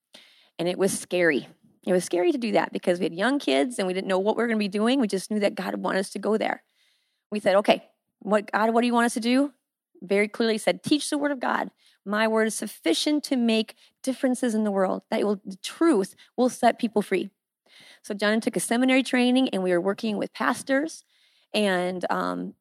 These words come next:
pastors that had no chance to go to Bible school and seminary, but who were leading congregations, and we wanted to help them, give them a good foundation,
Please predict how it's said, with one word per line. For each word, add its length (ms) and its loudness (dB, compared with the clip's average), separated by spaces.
pastors 400 0
that 100 0
had 180 2
no 220 2
chance 300 -2
to 60 -12
go 80 -2
to 80 0
Bible 240 4
school 420 0
and 340 -2
seminary, 640 0
but 80 -2
who 80 0
were 100 4
leading 400 4
congregations, 720 -2
and 60 -2
we 80 -2
wanted 260 -2
to 60 0
help 400 -4
them, 300 -2
give 140 -2
them 60 -2
a 80 -6
good 200 -2
foundation, 720 -4